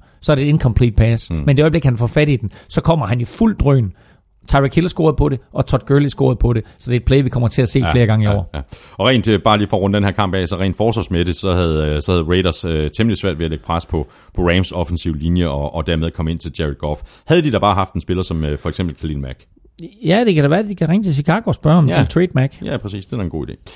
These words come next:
Speaker 2: Raiders, de er nul og en, og de spiller ude mod, øh, Broncos. Rams, øh, de er en og nul, og de spiller hjemme imod Cardinals. Med det nåede vi igennem, øh, første spillerunde, øh, Claus. Øh, lige om lidt, øh, der kigger vi frem mod uge to.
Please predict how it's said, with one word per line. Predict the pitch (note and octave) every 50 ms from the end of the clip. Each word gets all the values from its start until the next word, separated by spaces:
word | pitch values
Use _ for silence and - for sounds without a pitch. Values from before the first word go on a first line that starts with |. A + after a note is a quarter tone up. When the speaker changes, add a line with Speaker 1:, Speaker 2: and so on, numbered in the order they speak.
| - - - - - -
Speaker 2:
Raiders, | D#3 F#3 G#3 G3+ F#3+ G3
de | - G3 F#3+
er | F#3 F#3 F3+
nul | F3 F3+ F3+ F3+
og | E3+ D3 D3+
en, | F#3 F3+ F3 D#3 -
og | B2+ C3 B2
de | C3+
spiller | - - C#3+ C#3+ D3
ude | C3+ B2+ A#2 A#2 D3 B2+ B2+
mod, | C3+ B2 A#2+ A#2 G#2+ G2+ G2
øh, | F#2+ F#2 F#2+ F#2
Broncos. | - C#3+ C#3+ D#3+ D#3+ - D3+ C#3+ C3 - A2
Rams, | F#2+ G#2+ G#2+ G#2+ A2 A2+ - - - - -
øh, | F2+ F2+ D#2+ -
de | - F2+ E2+
er | D#2 D2 C#2+
en | F2+ G2+ D#2+
og | D2+ E2
nul, | A2+ D3+ D3+ - -
og | E2+ E2
de | D#2
spiller | - - D#2 D2 D2+ D2+ D#2+ -
hjemme | A1+ C#2+ D2 D2 D#2 D2+ - _ _ _ _ _ _ _ _ _ _ _ _
imod | G2+ F#2 D2+ C#2+ C2 - _ _ _ _ _ _ -
Cardinals. | C3+ G2+ F#2+ - C#2 B1+ - - - - _ - - - - - - - -
Med | - C#3
det | F3+ G3+ G3 - _ _ _ C3+
nåede | C#3+ D3 D3 C#3
vi | B2+ C#3+ C#3 -
igennem, | - A#2 A2 A2 G#2 G2+ G2 - C#3 B2+ B2 A2 F2+
øh, | F#2 F#2 F2+ F2 E2+
første | - A#2+ A#2+ B2 A#2+ - F#2+
spillerunde, | E2+ - - D3 D3+ D#3+ D3+ C3+ B2+ B2 C3 C3 B2 C3+
øh, | C3 B2+ B2 G#2 G2 G#2+
Claus. | - A#2+ A#2+ A#2+ F#2+ - -
Øh, | A#2 G#2+ G#2 G2+ G2 G2
lige | F#2+ G2+ A#2+
om | A#2
lidt, | G#2+ A2 G#2+ - -
øh, | G#2+ G2+ G2 F#2+ F#2 F2 F2 E2+ -
der | F#2
kigger | - - A2 G2+ F#2+
vi | F2+
frem | - - G#2
mod | E2 F#2 F#2+ -
uge | - G2+ F2+ E2+ -
to. | - - F3 E3+ - - -